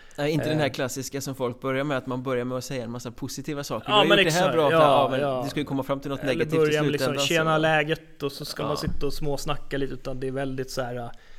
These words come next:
Speaker 2: när jag har såna samtal så blir det väldigt rakt på, eh, och, och det som måste sägas ska sägas. Eh, sen hade jag ju
Speaker 1: Hänsynslöst.
Speaker 2: väldigt... Ja, o-, men li-,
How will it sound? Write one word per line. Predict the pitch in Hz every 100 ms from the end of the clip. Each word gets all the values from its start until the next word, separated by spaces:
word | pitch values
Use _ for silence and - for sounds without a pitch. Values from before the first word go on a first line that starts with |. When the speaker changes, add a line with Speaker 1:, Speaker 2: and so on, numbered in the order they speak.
| -
Speaker 2:
när | 147 135
jag |
har | 135 127
såna | 135 123 123
samtal | - 131 117 143
så | -
blir | 147 135
det | 139
väldigt | 139 131 131
rakt | 131 127 - -
på, | 135 123 123 - -
eh, | 123 120 123 120
och, | 120 120 117 - 123 120
och | 117 -
det | - 123
som | - 120 120 - -
måste | - - -
sägas | - 175 113 -
ska | 120
sägas. | - 120 117 113 - - -
Eh, | 123 123 - - - - -
sen | 147 131
hade | 151
jag | 160 160
ju |
Speaker 1:
Hänsynslöst. | 156 151 139
Speaker 2:
väldigt... | 147 143 -
Ja, | 160
o-, | 170 190
men | 185
li-, | 175